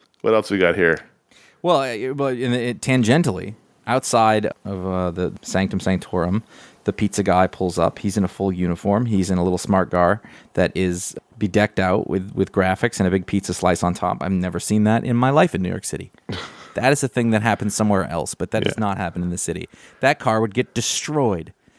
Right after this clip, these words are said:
Speaker 2: That car would not make it a day. People would pick that car up and throw it in the river.
Speaker 1: <laughs> So, also,
Speaker 2: Literally.
Speaker 1: why did they order ten large anchovies pizzas? I
Speaker 2: There
Speaker 1: did
Speaker 2: are
Speaker 1: enjoy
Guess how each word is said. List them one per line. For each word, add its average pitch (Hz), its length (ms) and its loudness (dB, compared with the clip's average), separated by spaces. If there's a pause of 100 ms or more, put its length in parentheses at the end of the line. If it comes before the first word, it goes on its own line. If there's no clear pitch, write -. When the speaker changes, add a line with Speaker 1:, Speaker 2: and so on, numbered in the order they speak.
(180)
Speaker 2:
That 180 300 0
car 131 240 4
would 123 160 -2
not 127 240 2
make 131 160 -2
it 120 60 -6
a 120 40 -2
day. 117 180 0
People - 280 -4
would 107 180 -2
pick - 220 -6
that 214 240 0
car 185 260 4
up 151 160 2
and 113 140 0
throw 135 260 2
it 143 80 2
in 139 60 -2
the 120 80 -4
river. 95 260 -4 (340)
Speaker 1:
<laughs> - 140 -2
So, - 420 -4 (600)
also, - 180 0
Speaker 2:
Literally. 131 480 -2 (300)
Speaker 1:
why 123 160 4
did 160 100 4
they 175 80 4
order 156 200 4
ten 139 420 0
large 117 280 4
anchovies 87 760 0
pizzas? 78 500 -4 (680)
I 117 100 4
Speaker 2:
There 131 80 2
Speaker 1:
did 160 140 4
Speaker 2:
are 160 40 4
Speaker 1:
enjoy 135 140 2